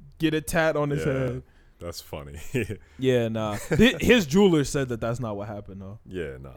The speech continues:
Speaker 1: Yeah.
Speaker 2: definitely
Speaker 1: I
Speaker 2: not.
Speaker 1: doubt it. I mean, Blueface just fucked with them and was like, "Let's do it."
Speaker 2: Yeah.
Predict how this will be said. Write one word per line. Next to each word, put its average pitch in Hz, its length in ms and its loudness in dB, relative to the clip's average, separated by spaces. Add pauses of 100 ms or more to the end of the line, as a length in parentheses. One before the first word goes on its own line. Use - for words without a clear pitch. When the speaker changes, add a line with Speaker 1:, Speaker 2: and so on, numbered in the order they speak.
(120)
Speaker 1:
Yeah. 101 80 -12
Speaker 2:
definitely 98 400 -14
Speaker 1:
I 185 140 2
Speaker 2:
not. 135 100 -2
Speaker 1:
doubt 117 240 -2
it. 107 160 -8
I 131 40 -8
mean, 131 440 -10 (180)
Blueface 143 380 0
just - 160 -10
fucked 107 240 -10
with 104 100 -16
them 98 180 -10
and 95 100 -10
was - 80 -18
like, - 160 -18
"Let's 80 160 -18
do 76 220 -16
it." 73 100 -20
Speaker 2:
Yeah. 69 460 -14